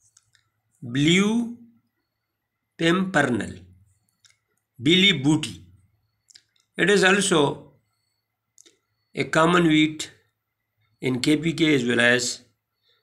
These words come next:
in Punjab, and they mostly affect the production in the Rabi seasons. The next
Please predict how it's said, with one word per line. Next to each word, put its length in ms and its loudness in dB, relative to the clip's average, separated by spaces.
in 240 -8
Punjab, 520 0
and 380 0
they 220 2
mostly 560 0
affect 500 -4
the 140 -6
production 720 -4
in 260 0
the 280 -4
Rabi 440 -4
seasons. 720 -8
The 100 0
next 560 0